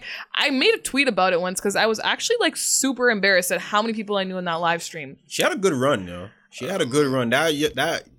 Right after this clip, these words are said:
Speaker 2: that, uh, is I G, Instagram
Speaker 1: I just
Speaker 2: live
Speaker 1: wanna
Speaker 2: run?
Speaker 1: know, like, wh-, wh-, what made, like,
Speaker 2: She had a
Speaker 1: yo,
Speaker 2: good
Speaker 1: d-,
Speaker 2: run, yo.
Speaker 1: did nobody have lives? Like, did nobody have anything <laughs> better to do?
Speaker 2: The, the thing is, she was exposing guys that really had close connections with a lot of other people.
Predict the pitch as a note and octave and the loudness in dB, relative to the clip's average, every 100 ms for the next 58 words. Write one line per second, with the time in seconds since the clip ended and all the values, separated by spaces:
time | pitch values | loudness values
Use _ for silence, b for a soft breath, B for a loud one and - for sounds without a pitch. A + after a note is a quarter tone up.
0 | - B2+ B2+ - - D3 D#3 A2 D3 D3 | -2 0 0 -4 -4 -4 -4 -2 0 0
1 | A#2+ D#3 D#3 D3+ - B2+ D3+ D3 D3 D3+ | -2 -2 0 -2 -4 -6 -4 -2 0 2
2 | D3 C#3+ B2+ C#4 A2 A#2 D4+ F#4+ - F#3+ | 2 -2 -4 -4 -2 2 2 2 2 2
3 | C#4+ A#3+ G3 G3 F#3 G3 G#3 B3 G3+ F3+ | 2 0 -2 -6 -6 -6 -6 -6 -8 -2
4 | D#4 F4 A3+ D#4 D4+ - A#3 G#3+ - _ | -2 -2 -4 -4 -4 -4 -4 -4 -16 _
5 | _ - - C#3 - G3 C3 C3 B2 G2+ | _ -16 -6 -2 0 0 -2 -2 -4 -2
6 | A#3+ A3+ A3 D#4+ G#4+ D#4+ B3 A#3 F3+ A#3+ | 0 2 2 4 2 2 0 -2 0 2
7 | F3+ C3 - G3 G3+ A3 A3 D4+ F#4 E4+ | 0 -4 -2 -2 0 0 2 4 4 4
8 | C4+ C4 D4 D#4 - C4 C4 C4 A#3 G#3+ | 2 0 0 0 0 0 0 -4 -4 -2
9 | D#3 C#3 B2 C#3+ G#3+ A3 G#3 G3+ F#3+ F3+ | -2 -2 -4 -6 0 2 2 0 -4 -4
10 | - F3 A3 G#3+ D3+ C#3 D#3+ F#3+ A3 C#3 | -2 2 2 2 2 2 2 0 -4 0
11 | C3 A#2 F#2+ G2 A#2+ B2 B2 A2+ - B2 | 2 2 0 -4 -4 -2 -2 -2 -4 -6
12 | - A#2 A#2+ A#2 A2+ A2 G2+ G#2 A2 G#2+ | -6 -6 -6 -6 -6 -4 -4 -2 -2 -4
13 | A2+ C3+ C3 C3+ | -6 -8 -8 -10